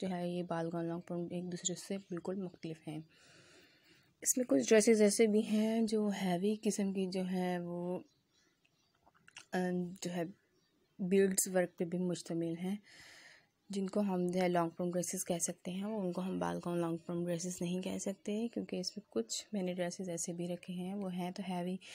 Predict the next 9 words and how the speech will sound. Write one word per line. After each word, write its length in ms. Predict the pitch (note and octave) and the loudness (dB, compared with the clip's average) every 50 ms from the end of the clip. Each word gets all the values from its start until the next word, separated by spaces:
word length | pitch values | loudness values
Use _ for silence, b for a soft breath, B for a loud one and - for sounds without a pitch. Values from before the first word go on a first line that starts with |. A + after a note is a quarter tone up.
| B B B B B - | B B B B B 2
ब्राइड, 440 | E3+ F3 E3 D#3+ F3+ G#3 G#3 G#3 G3+ - | 4 6 8 8 6 6 4 0 -2 -6
अ, 20 | - - | -4 -2
जो 360 | F#3 F3+ F3 F3 F3 - F#3 | 0 0 0 -2 -2 -2 -2
है, 360 | F#3+ F#3+ F3+ F3 E3+ E3+ F3 | 0 0 2 2 2 0 0
अ, 40 | F3+ B B B B B B B B B - - - - F#3 F#3 F#3 F#3+ F#3+ - - - - - | -4 B B B B B B B B B -20 -12 -8 -4 -2 0 0 0 0 -2 -4 -4 -4 -2
ब्राइड, 720 | F#3+ F3+ F3 F3 E3+ F3 F3 - F3 E3+ F3 F3+ G3 F#3 | 0 0 0 -2 -4 -6 -4 -2 -2 -2 0 -2 -4 -4
अ, 320 | - - F#3 F3+ F3 F3 F3 - _ _ - | -4 -4 -2 -2 -2 -4 -4 -6 _ _ 0
टाइप 220 | - F3 E3+ E3+ - - | 2 2 2 2 0 -2
में। 220 | G3 G3+ G#3+ A3+ | -2 -2 -2 -2